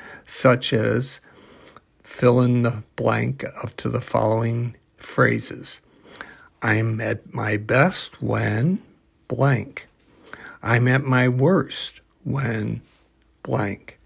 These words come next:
You can count on me to blank. I need you to help by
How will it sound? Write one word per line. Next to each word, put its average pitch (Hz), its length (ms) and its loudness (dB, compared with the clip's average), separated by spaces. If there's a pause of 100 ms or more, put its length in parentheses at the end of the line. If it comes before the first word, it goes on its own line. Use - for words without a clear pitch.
(440)
You 123 160 2
can 113 220 0
count 143 320 2
on 170 240 2
me 143 240 4
to 117 600 -2 (460)
blank. 123 580 -4 (800)
I 113 140 2
need 123 320 4
you 151 140 2
to 139 120 2
help - 580 -2
by 113 560 -2